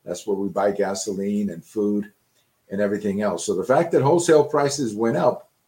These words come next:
unexpectedly, as they like to say, um, that's not a good sign.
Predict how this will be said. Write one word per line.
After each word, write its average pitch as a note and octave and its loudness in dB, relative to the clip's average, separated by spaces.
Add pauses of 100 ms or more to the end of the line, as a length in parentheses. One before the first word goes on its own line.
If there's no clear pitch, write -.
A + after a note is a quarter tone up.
(100)
unexpectedly, G#2+ 0
as E2 -4
they E2+ -4
like E2 -8
to D#2+ -18
say, D#2+ -10 (720)
um, F#2+ -4 (600)
that's G#2 -6
not B2 2
a A#2+ 0
good A#2+ 2
sign. - -8